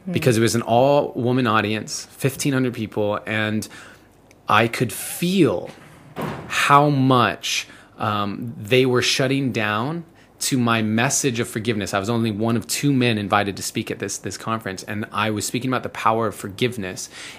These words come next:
Speaker 2: and I could feel that kind of, "Who is this man telling us to forgive?"
Speaker 1: Mm.
Speaker 2: And in that moment, I wanted to share, I wanted to share connection by letting the audience know,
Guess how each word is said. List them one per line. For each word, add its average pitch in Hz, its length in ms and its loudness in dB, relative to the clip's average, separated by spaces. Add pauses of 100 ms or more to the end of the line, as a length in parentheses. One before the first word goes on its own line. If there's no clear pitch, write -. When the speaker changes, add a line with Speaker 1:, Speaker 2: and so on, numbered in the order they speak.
(120)
Speaker 2:
and 107 320 2 (260)
I - 80 -8
could 104 120 -8
feel 139 280 2
that 123 200 2
kind 117 240 0
of, 107 140 -2 (200)
"Who 196 200 -4
is 247 120 -2
this 208 160 -2
man 113 360 2
telling 117 300 0
us - 220 -4
to - 80 -8
forgive?" - 720 -8
Speaker 1:
Mm. 175 360 -2 (1160)
Speaker 2:
And 117 500 0 (920)
in 156 180 6
that 160 200 4
moment, 135 460 2
I 117 100 4
wanted 123 420 2
to 123 80 -4
share, 107 560 2
I 107 80 -2
wanted 113 280 0
to 107 60 -4
share 127 280 2
connection 117 800 -2 (320)
by 113 560 2
letting 139 640 0 (100)
the 123 300 -2
audience 113 440 0
know, 135 420 0